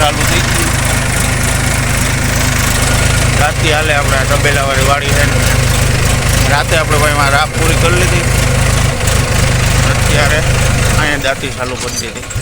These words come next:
કેમ કે હમણાં થોડાક દી ભાઈ ખેંચવું પડ્યું. ટ્રેક્ટરોની જરૂર પડતી હોય એવા થ્રેશરમાં, દિવસનું ટ્રેક્ટર થ્રેશરમાં હાલતું હોય ને, રાતથી પછી આમાં બધે હાલે, એટલે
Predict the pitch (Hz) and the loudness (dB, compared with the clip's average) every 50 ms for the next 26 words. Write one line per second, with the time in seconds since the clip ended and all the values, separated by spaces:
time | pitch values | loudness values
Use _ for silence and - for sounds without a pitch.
0 | - - - - - - - - - - - - - - - - - - - - | -6 -6 -6 -8 -12 -12 -14 -14 -12 -10 -8 -8 -8 -8 -10 -10 -12 -14 -14 -14
1 | - - - - - - - - 131 147 139 139 131 143 156 151 135 127 147 151 | -10 -8 -8 -6 -6 -8 -8 -10 -10 -8 -6 -6 -4 -4 -2 -2 -2 -2 -2 0
2 | 151 143 135 - 139 131 135 131 123 - 156 156 147 - 175 156 151 139 127 117 | 0 0 0 -2 -4 -2 -2 -4 -4 -4 -4 -4 -4 -4 -4 -4 -4 -6 -6 -8
3 | 127 123 113 113 - - - - - - - - - - - - - - - - | -10 -8 -6 -6 -6 -6 -6 -8 -12 -12 -14 -14 -12 -8 -6 -4 -4 -4 -6 -8
4 | - - - - - - - - - - - - - - - 156 165 156 - - | -10 -8 -8 -6 -6 -4 -4 -2 -2 -2 0 0 -2 -2 -2 -2 -2 -2 -2 -2
5 | - 180 165 165 165 170 165 165 165 165 160 160 165 156 156 156 151 135 139 156 | -2 0 0 0 0 0 0 0 0 0 0 0 0 0 0 0 0 0 0 0
6 | 156 160 156 - 165 165 - - 180 170 180 170 156 160 160 156 - - - - | 0 0 0 -2 -2 -4 -4 -2 -2 0 0 2 2 2 0 -2 -6 -12 -14 -14
7 | - - - - - - - - - - - - - - 151 151 156 151 - 165 | -14 -14 -14 -14 -14 -14 -12 -10 -8 -6 -6 -6 -6 -6 -4 -4 -4 -4 -6 -8
8 | 147 151 156 147 - - - - - - - - - - - - - - - - | -6 -4 -4 -4 -4 -6 -8 -10 -12 -12 -12 -12 -14 -10 -8 -8 -6 -6 -6 -8
9 | - - - - - - - - - - - - - - 147 147 151 156 156 156 | -8 -10 -12 -12 -12 -12 -14 -12 -8 -6 -4 -4 -4 -2 -2 0 0 0 0 -2
10 | - 160 156 147 147 135 - - 147 139 - 160 165 165 - 175 151 156 151 156 | -2 -2 -2 -2 -2 -2 -2 -2 -2 0 0 0 0 -2 -2 -2 -2 -2 0 0
11 | 160 156 - - 170 170 160 139 131 135 143 147 - - 143 - 143 143 143 147 | 0 0 0 0 0 -2 -2 -2 -2 -2 -2 0 -2 -2 -2 -2 -2 -2 -2 -2
12 | 143 147 - - - - - - - - - - - - - - - - - - | -2 -2 -2 -4 -4 -4 -4 -4 -2 -2 -2 -4 -4 -4 -2 -2 -2 0 -2 -2
13 | - - - - - - - - - - - - - - - - - - - - | -4 -4 -4 -4 -4 -2 -2 -2 0 0 0 -2 -2 -2 -2 -2 -2 0 0 0
14 | - - - - - - - - - - - - 151 - 147 131 139 135 131 131 | -2 -2 -2 -2 -2 -2 0 0 0 0 0 0 0 0 0 0 0 0 0 0
15 | 127 135 139 131 120 120 123 123 - 135 | 0 0 0 0 0 0 0 0 -2 -2